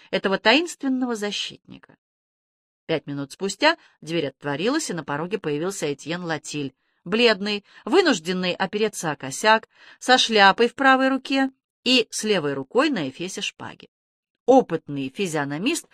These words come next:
обладающий превосходной памятью на лица, Ришелье узнал его с первого взгляда. «Ах, это вы, дорогой Латиль», — сказал он. «Я самый, ваше высокопреосвященство». «Вам, кажется, стало лучше?»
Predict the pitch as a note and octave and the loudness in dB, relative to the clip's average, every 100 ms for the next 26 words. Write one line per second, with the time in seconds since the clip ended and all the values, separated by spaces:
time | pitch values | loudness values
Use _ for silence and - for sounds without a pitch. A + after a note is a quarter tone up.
0 | - - F#3+ G#3+ B3 C#4 C4+ B3+ - D4 | -20 -2 2 4 6 6 4 0 0 2
1 | F#4 G4+ - - C#4 G#3 E3 D#3+ G#3 F#3+ | 6 6 4 0 4 4 2 2 4 4
2 | C#3 - C#3+ C#3 C#3+ E4 - C#3+ - _ | 0 -8 -6 -6 -2 -4 -4 -12 -14 _
3 | _ F3+ F#3 - D3 C#3+ C#4 D#4+ C#4 C#4+ | _ -4 -2 -2 -4 -2 0 0 -2 -2
4 | C#4 C4 C4 - C#3+ D3 D#3+ E3 - - | -2 -4 -6 -6 -6 -6 -4 -6 -8 -12
5 | C3 - - _ _ _ _ _ - F3+ | -10 -12 -18 _ _ _ _ _ -12 -8
6 | F3 D#3+ E3 D#3+ E4 F#4 F#3+ D#3 D3 D3 | -6 -6 -8 -2 0 0 0 -4 -2 -4
7 | D3+ - C#3+ - D#3+ C#3 D3 C#3 C#3+ - | -4 -8 -12 -8 -8 -6 -6 -6 -10 -16
8 | _ _ _ _ - G#3 - D#4 G#4+ F3+ | _ _ _ _ -8 -6 -2 0 0 -2
9 | C#3 - - E3 F#3+ - D#3+ F3+ - D#3 | -6 -12 -4 0 0 -2 -6 -6 -6 -6
10 | E3 - - - F3 D#3 - C#3+ C3+ _ | -6 -4 -4 -2 -2 -4 -10 -16 -16 _
11 | _ _ _ _ C#3+ C#3+ - D#3 D#3+ - | _ _ _ _ -8 -6 -4 -4 -4 -6
12 | F3 - G3+ G#3 A3+ B3+ G4+ - - | -10 0 2 4 2 2 0 0 -8